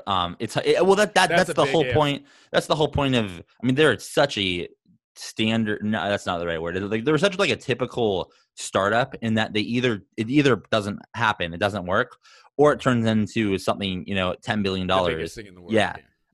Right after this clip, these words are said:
Speaker 1: Um,
Speaker 2: Yeah.
Speaker 1: and that's how startups should be. And what, something I'm learning very, very, in some capacity, the hard way,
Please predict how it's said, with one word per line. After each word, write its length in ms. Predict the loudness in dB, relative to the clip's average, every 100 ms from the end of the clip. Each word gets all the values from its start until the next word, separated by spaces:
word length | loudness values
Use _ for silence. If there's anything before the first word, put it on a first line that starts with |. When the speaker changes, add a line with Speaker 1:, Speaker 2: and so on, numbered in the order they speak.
| -6
Speaker 1:
Um, 120 | -4
Speaker 2:
Yeah. 60 | 0
Speaker 1:
and 100 | 0
that's 160 | 2
how 120 | 0
startups 360 | 4 4 4 2
should 220 | -2 -4
be. 240 | -4 -6 -8 -2
And 180 | 0 2
what, 240 | 0 -2
something 200 | -2 0
I'm 120 | 0
learning 400 | 0 0 -2 -4 -10 -6
very, 480 | 0 2 2 -2
very, 440 | -2 0 2 -2 -8 -16 _ -20
in 60 | -12
some 200 | -6 -4
capacity, 420 | -2 -2 -2 -4
the 100 | -2
hard 220 | 0 0
way, 280 | 2 -2 -2